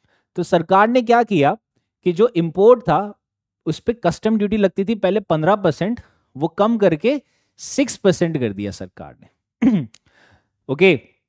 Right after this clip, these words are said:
और इसी के साथ जो प्लैटिनम है उस पे फ़िफ़्टीन पॉइंट फ़ोर परसेंट से कम करके सिक्स पॉइंट फ़ोर परसेंट कर दिया। अब इससे जब सरकार से सवाल पूछा गया कि ऐसा क्यों किया है, तो सरकार ने बोला कि जब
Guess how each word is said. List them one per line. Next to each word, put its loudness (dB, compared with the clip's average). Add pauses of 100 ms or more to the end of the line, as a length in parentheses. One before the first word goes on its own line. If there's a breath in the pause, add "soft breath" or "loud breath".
(400)
और -2
इसी 0
के 6
साथ 2
जो 2
प्लैटिनम 0
है -6 (240)
उस -2
पे -2
फ़िफ़्टीन -4
पॉइंट -4
फ़ोर 0
परसेंट -2
से -2
कम -4
करके 0
सिक्स -8
पॉइंट -4
फ़ोर -2
परसेंट -2
कर -16
दिया। -20 (720)
अब 0
इससे -2
जब 4
सरकार 0
से 0
सवाल 2
पूछा 0
गया 2
कि -2
ऐसा -4 (120)
क्यों 0
किया -2
है, 2
तो -2
सरकार 0
ने 0
बोला 0
कि -6
जब -4